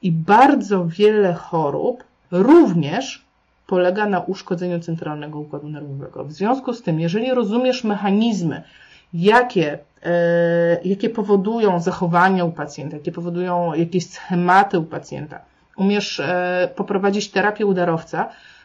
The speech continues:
to prawdopodobnie poradzisz sobie w dziewięćdziesięciu procentach pozostałych przypadków, ponieważ to, przynajmniej dla mnie, nie ma to żadnego znaczenia w terapii, czy przyczyną, e, mojego uszkodzenia mózgu jest udar,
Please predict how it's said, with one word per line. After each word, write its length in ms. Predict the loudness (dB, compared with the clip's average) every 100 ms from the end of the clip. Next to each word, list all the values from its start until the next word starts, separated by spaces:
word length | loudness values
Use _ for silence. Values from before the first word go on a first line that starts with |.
| _
to 80 | -4
prawdopodobnie 800 | -2 0 2 4 4 4 2 0
poradzisz 400 | 0 0 -2 -4
sobie 220 | -4 -4
w 80 | -2
dziewięćdziesięciu 960 | 0 2 2 2 -2 -2 -2 0 -2
procentach 800 | -2 -6 -6 -8 -8 -8 -8 -6 -8 -8
pozostałych 480 | -10 -10 -8 -8 -10
przypadków, 540 | -16 -14 -12 -12 -14 -16 -20 _
ponieważ 340 | -6 -2 -2 -2
to, 340 | 0 0 0
przynajmniej 320 | -2 -2 0 4
dla 160 | 4
mnie, 180 | 4 0
nie 140 | 0
ma 80 | -2
to 100 | -2
żadnego 400 | -2 0 0 0
znaczenia 400 | -2 -2 -2 -4
w 80 | -4
terapii, 500 | -2 -2 -2 -6 -8 -14 -20 _
czy 460 | -4 2 4 4 2
przyczyną, 800 | -2 -8 2 4 6 4 0 -6 -10
e, 300 | -2 0 2
mojego 800 | 2 2 2 6 8 8 8 6 4
uszkodzenia 540 | 0 0 0 0 0
mózgu 360 | 0 -2 -4 -4
jest 160 | -4 -4
udar, 420 | 0 2 0